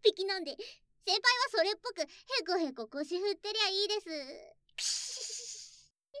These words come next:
イケメンくんたちの絶望顔が目に浮かんできました。どうして人に意地悪するのってこんなに楽しいんでしょうね。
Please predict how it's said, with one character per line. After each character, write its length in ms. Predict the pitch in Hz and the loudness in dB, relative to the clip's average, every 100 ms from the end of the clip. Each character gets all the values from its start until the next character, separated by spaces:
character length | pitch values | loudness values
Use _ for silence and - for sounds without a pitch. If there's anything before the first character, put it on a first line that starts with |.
| - - 659 403 | -16 -12 -10 -8
イ 120 | 339 | -6
ケ 180 | 330 330 | -6 -4
メ 160 | 392 | -4
ン 60 | 392 | -4
く 160 | 381 | -6
ん 80 | 415 | -4
た 120 | 381 | -2
ち 140 | 330 294 | -4 -6
の 120 | 302 | -8
絶 300 | 285 330 370 | -6 -6 -6
望 220 | 320 392 | -6 -6
顔 200 | 381 381 | -4 -4
が 120 | 381 | -4
目 100 | 381 539 679 480 | -2 -2 0 0
に 80 | |
浮 100 | 370 | -2
か 80 | - 508 | 0 0
ん 40 | 622 | 4
で 100 | 659 | 4
き 100 | 659 | 4
ま 200 | 640 698 | 2 2
し 80 | - | 6
た。 1300 | 659 554 480 453 415 494 523 679 - _ _ - 285 | 4 6 2 2 -2 -6 -8 -8 -8 _ _ -6 -2
ど 80 | |
う 60 | 427 | -2
し 80 | - | 0
て 80 | 539 | -2
人 160 | 427 392 | 4 4
に 180 | 302 285 | 4 2
意 60 | |
地 100 | 262 | 0
悪 180 | 339 339 | 0 0
す 120 | 320 302 | -2 -2
る 80 | |
の 120 | 294 285 | -2 -2
っ 40 | |
て 140 | - | -8
こ 600 | 269 - 554 - 659 466 381 | -14 -14 -18 -6 -2 -2 -2
ん 80 | |
な 100 | 359 349 | -6 -4
に 140 | 392 | -4
楽 160 | 359 370 466 | -4 -2 -2
し 40 | 466 466 | 0 0
い 20 | |
ん 20 | 427 | 0
で 140 | 427 | 0
し 80 | 466 | 0
ょ 80 | 392 | -2
う 60 | |
ね。 760 | 381 453 453 415 370 349 - 208 | -2 0 0 0 -2 -8 -14 -18